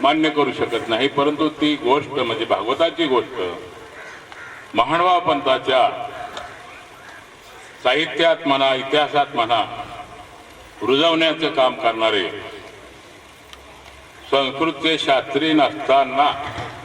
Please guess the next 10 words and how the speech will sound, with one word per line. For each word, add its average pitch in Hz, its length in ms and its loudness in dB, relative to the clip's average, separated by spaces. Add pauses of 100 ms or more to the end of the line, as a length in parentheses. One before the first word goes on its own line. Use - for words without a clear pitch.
(1400)
संस्कृतचे 156 640 0
शास्त्री 143 380 0
नसलेले 147 480 2
ब्रह्मविद्याधारक 135 840 0 (540)
अजिबात 139 480 2 (100)
या 143 100 4
गोष्टीला 127 600 0 (680)
थारा 147 240 6
देत 139 160 0 (100)
नाहीत. 110 180 0